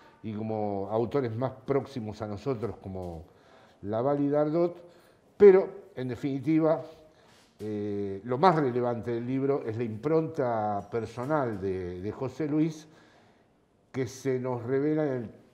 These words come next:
término teología política. Así que lo primero que pregunto para nuestra querida audiencia es, ¿qué quiere decir que el neoliberalismo es una teología política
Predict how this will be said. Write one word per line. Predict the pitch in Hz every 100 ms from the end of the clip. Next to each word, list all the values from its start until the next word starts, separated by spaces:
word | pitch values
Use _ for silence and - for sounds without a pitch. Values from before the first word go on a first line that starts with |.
| _
término | 143 135 135 139 135
teología | - 104 107 - 127 95
política. | 110 101 85 90
Así | 92 139
que | 135
lo | 127
primero | 107 127 139 135
que | 123
pregunto | 101 123 135 127 131
para | 104 - 139 127 113 95 - - - - - -
nuestra | 113 120 113 - 107 92
querida | 113 135 131
audiencia | 131 135 135 131 123 - 131 139 143 - - - _ _ _ -
es, | 123 127 131 131 - - - _ _ _
¿qué | - 214
quiere | 175 165 151
decir | 120 - 123 95 85
que | 107
el | 98
neoliberalismo | 107 110 107 107 107 113 113 113 127 120 104 120
es | 131 -
una | 165 160 127
teología | 120 110 - 139
política | 110 123 135 135 139 147 147